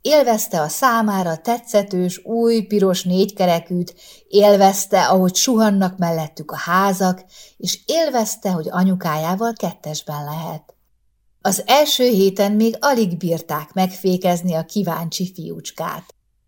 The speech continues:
Mindent tudni akart, reggelente a pár perces úton ezernyi kérdéssel halmozta el a mamát.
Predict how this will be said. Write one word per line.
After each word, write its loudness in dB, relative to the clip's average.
Mindent 0
tudni 0
akart, 0
reggelente 2
a 0
pár 6
perces -2
úton -4
ezernyi 0
kérdéssel -6
halmozta -4
el -2
a -2
mamát. -6